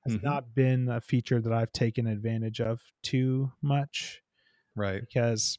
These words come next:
Speaker 1: every project – you know, has its own kind of look. So
Speaker 2: Right.
Speaker 1: it's very rare that you can just grab an off-the-shelf,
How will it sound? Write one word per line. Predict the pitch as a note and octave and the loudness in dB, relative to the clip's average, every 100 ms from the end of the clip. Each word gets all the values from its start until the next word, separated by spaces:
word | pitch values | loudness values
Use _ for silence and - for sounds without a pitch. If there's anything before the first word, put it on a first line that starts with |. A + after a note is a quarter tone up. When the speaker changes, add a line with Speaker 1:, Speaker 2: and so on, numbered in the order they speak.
| - | -4
Speaker 1:
every | C3 C3+ | 0 2
project – | B2 C3 B2+ B2+ B2 A#2+ - - _ _ _ - - | 2 2 4 2 0 -2 -10 -12 _ _ _ -20 -2
you | B2+ | 2
know, | A#2+ | 2
has | A#2+ A#2 | 2 0
its | A#2 - | 0 0
own | A#2+ A#2+ | 0 0
kind | G#2+ A#2+ | 0 -2
of | G#2+ | 0
look. | A2+ C3 - - _ _ _ _ _ | 0 -2 -4 -20 _ _ _ _ _
So | - B2+ A#2 | 2 4 4
Speaker 2:
Right. | A2+ G#2+ G#2 _ - - _ | 4 2 -2 _ -20 -20 _
Speaker 1:
it's | A#2+ | 4
very | D3 D#3+ | 8 10
rare | C#3 C#3 C3+ C3 | 10 6 6 4
that | B2 | 2
you | B2 | -2
can | - B2+ | 0 0
just | A#2+ | 2
grab | C3+ B2+ B2+ | 2 4 4
an | |
off-the-shelf, | A#2+ B2+ - - B2 A#2 A2+ - | 2 0 0 0 2 2 -2 -12